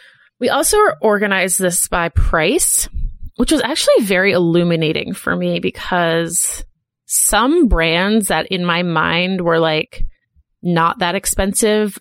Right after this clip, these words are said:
turned out to be, like, sneaky expensive. And then there were other ones that in my mind were, like, very expensive that were, like, expensive, but not crazy expensive.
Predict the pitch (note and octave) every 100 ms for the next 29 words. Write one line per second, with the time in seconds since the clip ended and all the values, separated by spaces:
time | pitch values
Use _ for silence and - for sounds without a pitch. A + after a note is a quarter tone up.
0 | - - G3+ G3 - A3 G#3 F3 - -
1 | - G#3 G3+ G#3+ - A#3+ B3 B3+ - A#3+
2 | B3 B3 B3 B3 B3 A#3 A3+ A3 A3 G#3+
3 | G#3 A3 C#4+ B3+ G3 F3+ F3+ E3+ F#3 F3
4 | E3+ E3+ E3 E3 D#3+ C3+ D3 E3 F#3+ F#3
5 | D#3+ - D#3 D#3+ - D#3+ D#3+ D#3+ G3+ G3+
6 | G3 F#3 - _ - - - - - _
7 | _ _ _ _ _ _ _ _ C4+ -
8 | - G#4+ A4 - G3+ F#3 A3 G#3+ G3 F#3
9 | - _ - - G#3 E3+ E3 - - -
10 | - - G1+ A3